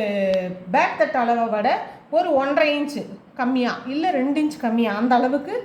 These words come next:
ஃப்ரண்ட் தட்டு இருந்துச்சுன்னா உங்களுக்கு கரெக்டா இருக்கும். இப்போ நான் இதையே வச்சு இதுக்கு நானே மடிச்சு போடுறேன் பாருங்க. கிராஸ் கட்டிங்க்கு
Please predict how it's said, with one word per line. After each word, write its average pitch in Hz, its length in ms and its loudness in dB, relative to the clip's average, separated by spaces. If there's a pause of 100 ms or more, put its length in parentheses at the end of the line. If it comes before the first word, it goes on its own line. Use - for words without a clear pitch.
(360)
ஃப்ரண்ட் 285 280 0
தட்டு 254 240 0
இருந்துச்சுன்னா 233 520 2 (200)
உங்களுக்கு 247 380 -2
கரெக்டா 220 320 -2
இருக்கும். 208 340 -6 (280)
இப்போ 277 240 2
நான் 285 340 0
இதையே 285 340 0
வச்சு 285 380 -2
இதுக்கு 285 540 -6
நானே 233 380 0
மடிச்சு 269 500 -2 (140)
போடுறேன் 208 380 0
பாருங்க. 190 480 -2 (1200)
கிராஸ் 202 280 0
கட்டிங்க்கு 190 520 -4